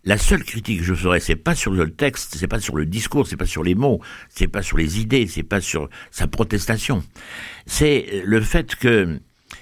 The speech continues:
il est en train de prouver ce qu'il fallait pas prouver, à savoir que quand on est aux manettes, les problèmes changent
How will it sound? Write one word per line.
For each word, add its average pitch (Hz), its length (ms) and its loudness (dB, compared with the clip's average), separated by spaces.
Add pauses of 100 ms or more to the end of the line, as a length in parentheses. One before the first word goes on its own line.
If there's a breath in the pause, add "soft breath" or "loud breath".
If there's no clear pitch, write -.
(160 loud breath)
il 104 160 4
est 139 160 2
en 143 160 2
train 117 240 2
de 92 120 2
prouver 110 420 4
ce - 100 -2
qu'il - 140 -8
fallait 113 240 2
pas 120 160 -2
prouver, 110 380 -2 (1000 loud breath)
à - 100 2
savoir 127 480 2
que 101 100 -2
quand 113 300 2
on 107 120 4
est 98 80 6
aux 90 100 4
manettes, 127 560 0 (1160 soft breath)
les 110 140 6
problèmes 120 480 2
changent 143 480 -2